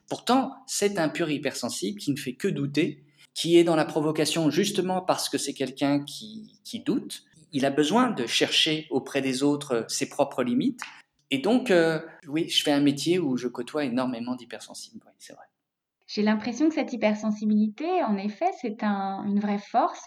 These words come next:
Speaker 2: pour, euh, les acteurs, puisque l'hypersensible a, la plupart du temps, une facilité à se mettre à distance, à se voir de l'extérieur. Ça, c'est un premier point. Et puis, le second point que j'identifie en, en béotienne, hein,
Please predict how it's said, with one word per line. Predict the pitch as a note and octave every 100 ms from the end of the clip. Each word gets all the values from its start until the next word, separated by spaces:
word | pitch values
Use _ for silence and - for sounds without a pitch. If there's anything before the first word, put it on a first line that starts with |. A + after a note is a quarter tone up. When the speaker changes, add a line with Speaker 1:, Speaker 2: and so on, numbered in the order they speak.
| -
Speaker 2:
pour, | A#3+ G#3+
euh, | G3+ F#3
les | F#3 G3 F#3+
acteurs, | G3 - G#3+
puisque | G#3+ G#3 - G#3+ F#3 F#3+ - - - -
l'hypersensible | G#3+ C#4+ D4+ - C4 C4 - D4 C#4+
a, | C4 C4+ D4 - - _ _
la | - G#3
plupart | G#3 - C4
du | B3 B3
temps, | C#4+
une | C#4+ A3+ A3
facilité | G#3 G3+ G#3+ G#3+ E4+
à | D4
se | C4 A#3
mettre | G#3+ A#3+ B3+ -
à | A3
distance, | G#3 G#3+ - G#3 G3+ - -
à | G#3+
se | G#3+ A3
voir | G#3 A#3 B3
de | A3
l'extérieur. | G#3+ G#3+ - G#3 G#3 G3+ F#3+ G3 - _ _ - - - -
Ça, | C4
c'est | C4 C4+ A3
un |
premier | G#3+ A3 G#3+ G#3
point. | G#3 D4 E4+ F4
Et | B3+
puis, | - A#3
le | G#3+
second | G#3 A3+ G#3+ G#3+
point | G#3 A3+ A3+
que | G#3+
j'identifie | G#3 F#3 G3+ - G#3 - D#4 C4+
en, |
en | F#3 F3+ - F#3
béotienne, | F#3 F#3+ F#3 - D4 D#4
hein, | G#3+